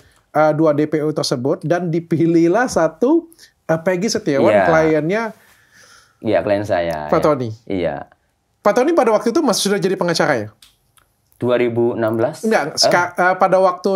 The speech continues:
Speaker 1: ditentukan, waktu konferensi pers gede kayak gitu, Pak Tony sudah jadi pengacara belum?
Speaker 2: Oh, jadi pengacaranya Peggy belum?
Speaker 1: Ah, belum.
Speaker 2: Belum.
Speaker 1: Belum.
Speaker 2: Belum. Jadi, saya itu mulai jadi pengacaranya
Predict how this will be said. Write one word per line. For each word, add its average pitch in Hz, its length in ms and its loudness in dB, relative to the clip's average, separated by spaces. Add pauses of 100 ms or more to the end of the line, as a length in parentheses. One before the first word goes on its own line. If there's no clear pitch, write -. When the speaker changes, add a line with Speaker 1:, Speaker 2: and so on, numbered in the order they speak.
Speaker 1:
ditentukan, 185 640 -2
waktu 202 280 -2
konferensi 175 480 -2
pers 185 460 0
gede 160 400 2
kayak 156 140 0
gitu, 175 340 -2
Pak 185 160 -2
Tony 214 160 -2
sudah 247 160 -2
jadi 165 180 0
pengacara 165 380 -4
belum? 127 160 -6 (160)
Speaker 2:
Oh, 139 160 -2
jadi 131 160 0
pengacaranya 123 400 0
Peggy 123 240 -2
belum? 143 160 0
Speaker 1:
Ah, 127 240 -4
belum. 139 400 0
Speaker 2:
Belum. 151 440 4 (280)
Speaker 1:
Belum. 139 320 -2
Speaker 2:
Belum. 117 420 -2
Jadi, 160 380 0 (400)
saya 151 340 2
itu 175 380 0
mulai 151 560 2
jadi 113 320 0
pengacaranya 107 880 0